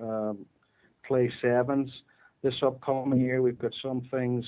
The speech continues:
in the, in the plan that, that we're looking to roll out. Um, so, no, we definitely will be addressing sevens and really getting into it,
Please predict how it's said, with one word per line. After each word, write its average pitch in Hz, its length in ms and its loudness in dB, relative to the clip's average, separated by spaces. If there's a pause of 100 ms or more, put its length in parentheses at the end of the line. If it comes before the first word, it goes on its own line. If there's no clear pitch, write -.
in 117 200 -2
the, 113 500 -2
in 110 140 -4
the 107 60 -4
plan 117 540 0
that, 110 180 0 (100)
that 113 160 -2
we're 110 160 2
looking 107 360 0
to 110 100 -2
roll 110 420 6
out. 123 160 4 (680)
Um, 110 460 0 (160)
so, 113 220 6
no, 113 240 2
we 139 240 2
definitely 135 640 2
will 123 260 2
be 127 300 0
addressing 113 920 -2
sevens 120 600 0 (160)
and 110 380 -2
really 110 280 2
getting 107 280 0
into 120 380 4
it, 120 120 2